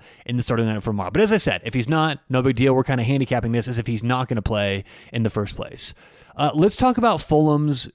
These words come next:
defense, especially on the road, because I think that is where we're getting some value here.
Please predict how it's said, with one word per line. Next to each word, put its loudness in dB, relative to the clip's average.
defense, -2
especially 0
on -2
the -2
road, -4
because 0
I 0
think -2
that -2
is -6
where 0
we're 2
getting 0
some 0
value 0
here. 0